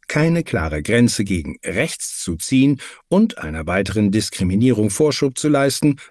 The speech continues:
war man argumentativ nicht mehr in der Lage, vorzugehen.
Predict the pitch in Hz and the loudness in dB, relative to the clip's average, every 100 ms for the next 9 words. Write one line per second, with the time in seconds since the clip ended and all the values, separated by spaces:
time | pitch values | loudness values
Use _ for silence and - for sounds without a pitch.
0 | - 165 160 165 160 185 - 156 175 160 | -2 0 2 2 0 -2 -4 -2 0 0
1 | 156 - 156 - 151 - 113 113 104 - | 0 -2 -4 -2 -2 0 2 2 0 -2
2 | 131 - 139 139 120 76 78 95 98 - | 0 0 0 2 0 -2 -2 -2 -4 -6
3 | - - - 80 - - | -6 -8 -10 -10 -10 -14